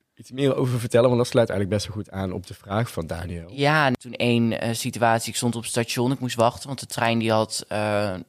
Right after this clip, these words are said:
Speaker 2: de aansluiting gemist, dus ik moest gewoon een half uur wachten. Prima, weet je, ik zit
Speaker 1: Ja,
Speaker 2: wel en ik zit
Speaker 1: ja.
Speaker 2: gewoon lekker op mijn telefoon.
Speaker 1: Ja, lekker serie
Speaker 2: En
Speaker 1: zitten kijken, waar
Speaker 2: dat,
Speaker 1: je
Speaker 2: ik
Speaker 1: het
Speaker 2: zit
Speaker 1: over
Speaker 2: gewoon
Speaker 1: had.
Speaker 2: lekker
Speaker 1: Ja.
Speaker 2: mijn ding te doen.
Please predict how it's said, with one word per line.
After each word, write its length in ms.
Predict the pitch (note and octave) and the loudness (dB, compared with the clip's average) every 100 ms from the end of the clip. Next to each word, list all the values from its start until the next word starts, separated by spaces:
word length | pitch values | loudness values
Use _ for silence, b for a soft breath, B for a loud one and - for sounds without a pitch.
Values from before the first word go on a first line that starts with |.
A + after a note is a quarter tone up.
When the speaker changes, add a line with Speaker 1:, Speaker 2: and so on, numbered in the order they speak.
| _ _ | _ _
Speaker 2:
de 120 | - | 0
aansluiting 440 | D#2+ B2 A#2+ B2 | 2 4 2 0
gemist, 300 | B2 A2+ A#2 | -4 0 0
dus 80 | - | -2
ik 60 | A2 | -4
moest 140 | A2 | -4
gewoon 140 | - G#2 | -2 -2
een 120 | E2+ | 0
half 180 | B2+ - | 0 0
uur 60 | |
wachten. 440 | A2 A2+ - G#2+ - - | -2 -2 -2 -4 -6 -16
Prima, 360 | _ A2 F#2 F2+ | _ -8 -4 -4
weet 160 | F2+ F#2 | -4 -6
je, 60 | |
ik 140 | - - | -6 -2
zit 160 | A2+ | 0
Speaker 1:
Ja, 60 | F2 | 2
Speaker 2:
wel 160 | F#2+ F#2 | 4 2
en 80 | F2+ | 0
ik 60 | |
zit 20 | |
Speaker 1:
ja. 100 | A2 | 0
Speaker 2:
gewoon 140 | G2 G2+ | 0 0
lekker 180 | G2+ - | -2 -4
op 60 | |
mijn 120 | G2+ G2 | -4 -2
telefoon. 300 | G2+ F#2 A#2+ - | -2 -2 -4 -6
Speaker 1:
Ja, 200 | G2+ F2+ | -6 -4
lekker 220 | G#2+ - | -4 -2
serie 200 | - D3 | 2 4
Speaker 2:
En 60 | C#3+ | 4
Speaker 1:
zitten 180 | C#3 - | 2 0
kijken, 340 | F2+ F2 A2 | 0 2 -2
waar 100 | - | 0
Speaker 2:
dat, 100 | C#3 C3+ | 2 2
Speaker 1:
je 60 | |
Speaker 2:
ik 0 | |
Speaker 1:
het 100 | B2+ | 0
Speaker 2:
zit 120 | - B2 | -2 2
Speaker 1:
over 120 | C#3 | 2
Speaker 2:
gewoon 20 | |
Speaker 1:
had. 100 | A#2+ | 2
Speaker 2:
lekker 80 | C3+ | 2
Speaker 1:
Ja. 60 | B2 | 2
Speaker 2:
mijn 120 | B2+ | 2
ding 100 | A#2+ | 0
te 60 | A#2 | -2
doen. 320 | G#2+ G#2 G#2+ | -4 -2 -4